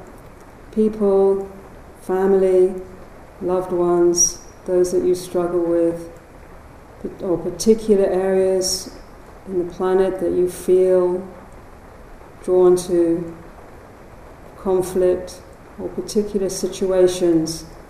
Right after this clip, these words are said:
where there is suffering and difficulty, and just touching these different categories of beings and situations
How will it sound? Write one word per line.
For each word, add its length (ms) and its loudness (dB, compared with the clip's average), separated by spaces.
where 140 0
there 100 2
is 140 -2
suffering 800 -4
and 160 0
difficulty, 840 -4
and 140 -4
just 280 2
touching 720 -4
these 220 -6
different 680 0
categories 680 2
of 160 -4
beings 560 4
and 80 0
situations 1120 -2